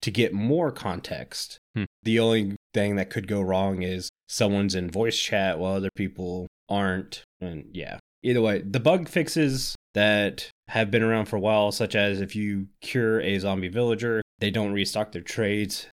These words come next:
Speaker 1: That's finally fixed.
Speaker 2: Oh, good.
Speaker 1: That was a bug that I couldn't believe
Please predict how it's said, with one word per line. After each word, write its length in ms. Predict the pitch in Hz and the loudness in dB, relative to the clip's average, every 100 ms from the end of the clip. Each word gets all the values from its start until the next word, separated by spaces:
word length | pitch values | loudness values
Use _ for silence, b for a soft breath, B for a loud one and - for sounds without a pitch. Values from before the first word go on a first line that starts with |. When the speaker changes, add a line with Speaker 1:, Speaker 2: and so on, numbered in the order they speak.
| - | -8
Speaker 1:
That's 260 | 90 95 | -6 -6
finally 340 | - 95 98 95 | -6 -4 -2 -2
fixed. 560 | - 101 98 - - - _ - | -4 -6 -4 -8 -8 -12 _ -10
Speaker 2:
Oh, 300 | 123 120 113 - | -6 -6 -8 -8
good. 380 | 104 107 101 - - _ | -6 -6 -8 -14 -20 _
Speaker 1:
That 240 | - 135 175 | 2 4 4
was 160 | 170 | 4
a 80 | 170 | 4
bug 600 | 113 90 104 98 87 90 - - | 2 2 4 4 0 -6 -12 -2
that 180 | 104 98 | -2 2
I 140 | 107 | 0
couldn't 580 | 101 - 127 143 160 101 | 0 0 4 4 2 0
believe 840 | 120 110 110 98 87 80 65 - | 0 2 2 2 0 -4 -10 -16